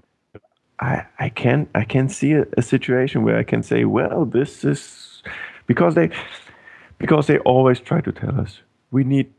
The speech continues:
more workers. The German population is aging very rapidly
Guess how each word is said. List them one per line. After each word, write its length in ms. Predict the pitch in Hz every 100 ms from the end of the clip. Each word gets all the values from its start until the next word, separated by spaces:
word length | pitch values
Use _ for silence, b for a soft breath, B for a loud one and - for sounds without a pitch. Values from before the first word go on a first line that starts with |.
| _ _
more 300 | 113 127 117
workers. 800 | 101 104 101 - 80 - - _ _ _ _ _ -
The 320 | 104 104 104 104
German 400 | - 110 120 123
population 800 | 127 120 104 110 117 107 95 -
is 260 | - 101 -
aging 540 | - 101 104 95 95 87
very 260 | 92 98 92
rapidly 720 | 90 101 98 - 92 92 90